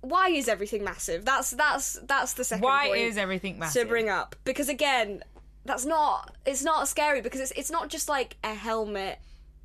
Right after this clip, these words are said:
Speaker 1: fell and killed him or, like, you know, they saw a, a ghostly shoe or something. It's like, these things are massive.
Speaker 2: Yeah.
Speaker 1: <laughs> Like
Speaker 2: Obviously, it's linked to the old, um, the
Speaker 1: The old
Speaker 2: old,
Speaker 1: prophecy,
Speaker 2: the old
Speaker 1: which we probably
Speaker 2: prophecy.
Speaker 1: should, should
Speaker 2: We'll
Speaker 1: talk
Speaker 2: just,
Speaker 1: about that
Speaker 2: we'll
Speaker 1: now.
Speaker 2: just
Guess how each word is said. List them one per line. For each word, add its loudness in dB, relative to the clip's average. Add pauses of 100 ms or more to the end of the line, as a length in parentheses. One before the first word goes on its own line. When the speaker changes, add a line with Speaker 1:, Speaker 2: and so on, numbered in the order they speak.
(640)
Speaker 1:
fell -4
and -4
killed -4
him -6 (320)
or, 2
like, -2 (540)
you -4
know, 0
they -2
saw -2
a, -2 (220)
a -2
ghostly -2
shoe 0
or -6
something. -8
It's -6
like, -2 (240)
these -2
things 4
are 8
massive. 4
Speaker 2:
Yeah. 2
Speaker 1:
<laughs> -6 (340)
Like 4
Speaker 2:
Obviously, 6
it's -2
linked -2
to -2
the 2
old, 4
um, -2 (340)
the 0
Speaker 1:
The 4
old 4
Speaker 2:
old, 2
Speaker 1:
prophecy, -4
Speaker 2:
the 2
old 4
Speaker 1:
which 2
we 4
probably 4
Speaker 2:
prophecy. 4 (280)
Speaker 1:
should, -8
should -2
Speaker 2:
We'll 2
Speaker 1:
talk -2
Speaker 2:
just, 0
Speaker 1:
about -2
that -2
Speaker 2:
we'll 2
Speaker 1:
now. -2
Speaker 2:
just -2